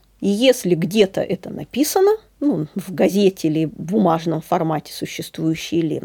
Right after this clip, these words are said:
на каком-то интернет-портале, это, ну, некоторый аргумент, да? А вот я прочитала, и, и вот я видела, там было написано так. То есть, если человек работает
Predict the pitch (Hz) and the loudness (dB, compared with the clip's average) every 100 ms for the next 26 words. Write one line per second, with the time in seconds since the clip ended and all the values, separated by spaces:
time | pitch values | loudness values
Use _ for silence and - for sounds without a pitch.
0 | - - - - 165 160 - 156 170 180 | -10 -12 -12 -6 -4 -4 -4 -4 -4 -4
1 | 139 - - - - 440 415 - - 370 | -6 -6 -8 -2 0 0 -4 -2 2 4
2 | 415 392 415 - _ _ 233 190 392 247 | 6 4 4 -2 _ _ 0 4 6 6
3 | 277 - 277 247 240 180 214 156 117 - | 4 4 6 6 4 2 2 0 -4 -14
4 | - _ 208 277 392 185 160 185 294 403 | -20 _ -4 -2 -2 -2 -4 0 2 2
5 | - 185 - - 392 466 247 - - 180 | -2 -10 -6 2 4 6 4 -2 -4 -2
6 | 165 185 349 202 269 320 247 - 190 185 | -2 2 2 4 2 2 2 2 0 0
7 | 196 160 - 170 - 139 - - _ _ | 0 -2 -4 -10 -10 -12 -14 -20 _ _
8 | - - - 226 392 - 339 - 262 233 | -10 -10 -6 0 0 2 -2 0 4 4
9 | 208 156 - - _ _ - 202 226 196 | 4 -2 -12 -20 _ _ 0 2 2 0
10 | - - - - | -2 -8 -14 -20